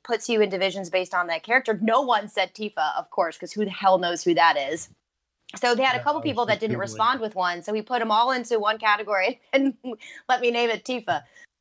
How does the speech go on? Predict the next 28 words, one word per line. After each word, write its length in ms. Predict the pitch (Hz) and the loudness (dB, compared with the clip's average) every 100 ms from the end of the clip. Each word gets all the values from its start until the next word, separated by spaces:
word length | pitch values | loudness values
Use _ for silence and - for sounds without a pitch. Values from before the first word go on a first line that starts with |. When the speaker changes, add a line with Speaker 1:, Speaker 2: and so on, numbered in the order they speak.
| _ | _
Speaker 1:
So 540 | - 254 247 247 233 - | -2 2 2 2 0 -2
there's 240 | 226 247 | -2 0
one 200 | 233 277 | 0 0
guy 180 | 262 233 | 2 2
that 120 | 233 | 0
will 100 | 208 | 0
actually 280 | 202 214 220 | 0 -2 -6
create 280 | 214 208 196 | -6 -4 -2
a 40 | |
whole 140 | 196 175 | 0 2
avatar 440 | 185 190 202 180 | 2 0 0 0
for 200 | 180 185 | 0 -2
you. 120 | 175 | -2
You 120 | 180 | -4
donate 320 | 185 185 185 - | -4 -4 -4 0
five 180 | 190 | 2
dollars 400 | 180 175 170 175 | 4 2 2 -2
to 80 | - | -10
Fantasy 400 | - 180 170 - | -4 -4 -2 -8
Cares, 380 | 170 175 165 165 | -4 -2 0 -2
take 180 | - 165 | -6 -8
a 60 | |
screenshot, 520 | 180 175 165 - 165 160 | -10 -12 -6 2 4 2
send 180 | - 175 | -4 2
it 80 | |
out 160 | 170 - | 2 2
to 80 | 180 | -2
him, 340 | 185 180 165 | 0 0 -2